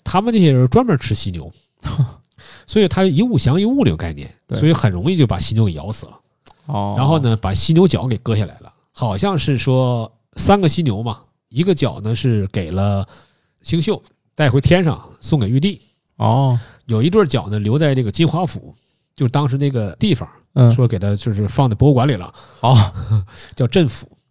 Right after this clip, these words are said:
Speaker 2: 嗯。
Speaker 1: 还有一对呢说带到西天献给佛祖。
Speaker 2: 哦。
Speaker 1: 但后来好像现没现，好像没有印象了。
Speaker 2: 哦。
Speaker 1: 然后牛呢，就被吃了，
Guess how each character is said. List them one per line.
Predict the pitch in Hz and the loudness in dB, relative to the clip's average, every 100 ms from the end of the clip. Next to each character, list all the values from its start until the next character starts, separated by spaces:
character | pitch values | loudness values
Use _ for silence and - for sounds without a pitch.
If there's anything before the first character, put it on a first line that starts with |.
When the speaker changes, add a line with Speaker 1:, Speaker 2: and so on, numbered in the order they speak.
| - | -6
Speaker 2:
嗯。 | 107 | 0
Speaker 1:
还 | 170 | 2
有 | 123 | 2
一 | 131 | 2
对 | 165 139 | 2 2
呢 | 107 | 0
说 | 117 | -4
带 | 104 139 | -2 0
到 | 117 101 95 - | 0 -2 -4 -8
西 | - 156 | -4 0
天 | 170 175 - | 0 0 -8
献 | - 151 | -2 -2
给 | 98 | -2
佛 | - 170 | -4 -4
祖。 | 113 - _ _ _ _ | -4 -16 _ _ _ _
Speaker 2:
哦。 | 113 127 156 | -2 0 0
Speaker 1:
但 | 156 | -2
后 | 151 135 | -2 -4
来 | 160 | -4
好 | 208 95 | -6 -6
像 | 120 139 95 - 107 | -4 -4 -6 -16 -14
现 | - 170 | -4 -2
没 | 131 | -2
现， | 127 170 117 | -2 -4 -6
好 | 104 | -10
像 | 95 | -12
没 | 113 | -10
有 | 151 | -6
印 | 156 | -6
象 | 110 87 | -6 -10
了。 | - _ - | -16 _ -6
Speaker 2:
哦。 | 107 104 113 _ - | -4 -4 -8 _ -2
Speaker 1:
然 | 135 | 0
后 | 190 | 2
牛 | 127 117 170 | 4 4 4
呢， | 214 | 2
就 | 147 | 0
被 | 139 | 0
吃 | - - | 0 -2
了， | 196 | -4